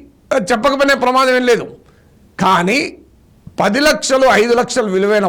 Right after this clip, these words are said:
వాచ్లు పది ఉన్నాయి. అది వాచ్లే కదా, చెప్పాల్సిన అవసరం లేదు అంటే కలవది, చెప్పాల్సిందే. అతనికి అలాంటి లావిష్ లైఫ్ స్టైల్ ఉంది, విలాసవంతమైన విశృంఖల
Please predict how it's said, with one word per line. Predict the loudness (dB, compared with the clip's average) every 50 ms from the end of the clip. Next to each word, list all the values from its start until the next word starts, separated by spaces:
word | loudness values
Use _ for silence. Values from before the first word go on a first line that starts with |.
| 0
వాచ్లు | 0 0 0 -2 -6 -4 -4 -2
పది | -2 -2 -2
ఉన్నాయి. | -2 -4 -6 -10 -18 _ _ _ _ _ _ _ _ -20 _ _ _ -20 -20 -6 -4
అది | -2 0 2 2
వాచ్లే | 2 2 2 2 2 2 4 4
కదా, | 4 2 2 2 0
చెప్పాల్సిన | 0 0 2 0 2 2 2 0
అవసరం | 0 0 -2 -2 -2 0 0
లేదు | 0 0 0 -2
అంటే | -2 -4 -6 -6
కలవది, | -6 -6 -6 -6 -6 -6 -6 -6 -8 -10 -8 -6
చెప్పాల్సిందే. | -6 -6 -2 -2 -2 -2 -2 -4 -8 -10 -8 -6 -4 -4 -4 -4 -6 -10 -16 -20 -20 _ _ _ _ -20 -10 -4 -4 -2
అతనికి | 0 0 0 -2 -2 -2 0 0 2
అలాంటి | 2 2 2 2 0 -2 -2 -2 -2 0 0
లావిష్ | 2 2 2 2 2 0 -2 -4 -4 -4
లైఫ్ | -2 -2 -4 -6
స్టైల్ | -6 -6 -6 -6 -6 -8
ఉంది, | -12 -14 -16 -20 -20 -20 _ _ _ -4
విలాసవంతమైన | 0 2 2 4 4 2 2 0 -2 -2 -2 -4 -4 -2 -2 0 0 0 -2 -2 -2 -4 -4
విశృంఖల | -6 -4 -4 -4 -2 -2 -2 -2 0 0 0